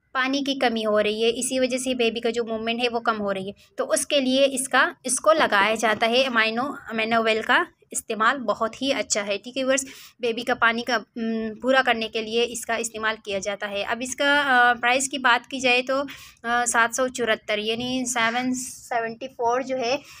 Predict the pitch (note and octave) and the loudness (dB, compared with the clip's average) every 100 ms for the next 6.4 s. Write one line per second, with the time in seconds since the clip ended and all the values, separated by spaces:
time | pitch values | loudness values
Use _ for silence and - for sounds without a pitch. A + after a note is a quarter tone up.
0 | - A3+ A#3 A#3+ - D#4 B3+ G#3 G#3 G#3 | -8 -2 0 0 -4 -4 2 2 2 -2
1 | F#3+ G3+ - _ - C4+ C4+ C4+ C4+ C4+ | -4 -6 -10 _ -10 0 2 2 0 -2
2 | A3 A3 A#3 A#3+ A#3 A#3 A3+ G#3 B3 A3 | -2 -4 -10 -12 -10 -8 -6 -6 -6 -6
3 | G#3 G#3 G3 G3+ _ _ - - B3+ B3+ | -6 -6 -6 -8 _ _ -20 -12 -4 0
4 | C4+ C4+ A3+ A#3 A3+ A3+ A3+ A3+ A3+ A#3 | 2 0 0 0 2 2 0 -4 -6 -8
5 | A#3+ A3+ A3+ A3+ A3+ A3 G#3+ - G#3 G#3 | -6 -6 -4 -2 -2 -4 -8 -4 -4 -6
6 | G3 G3+ G3+ | -8 -10 -10